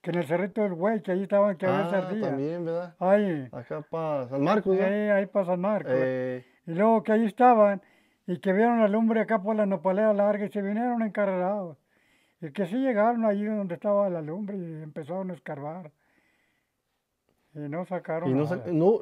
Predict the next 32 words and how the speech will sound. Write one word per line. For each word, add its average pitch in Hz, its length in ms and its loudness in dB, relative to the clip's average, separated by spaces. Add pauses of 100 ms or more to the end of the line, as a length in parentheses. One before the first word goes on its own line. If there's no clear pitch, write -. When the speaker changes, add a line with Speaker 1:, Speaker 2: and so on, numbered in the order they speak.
Speaker 2:
pero 170 220 2
no 180 100 2 (140)
hubo 214 340 4
así 175 180 0
gente 202 280 0
que 170 160 -2
sí 175 180 -4
haya 190 140 4
encontrado, 170 440 0
que 151 100 -10
usted 156 180 -6
sepa, 170 320 -10 (200)
que 147 80 -8
haya 160 140 -2
conocido, 156 460 -8 (960)
que 135 140 -4
sí 151 120 0
haya 170 140 4
encontrado 160 480 2
algo, 135 340 -2
algo, 120 240 -10 (200)
tesoro. 139 380 -4
Speaker 1:
Pues 208 140 -4
no, 254 480 -4
nomás 196 420 -2
plática, 160 800 -6
quién 160 260 -10
sabe, 151 400 -4
Speaker 2:
Puras 165 160 2
Speaker 1:
una 160 80 0
vez. 170 60 2
Speaker 2:
pláticas. 139 440 2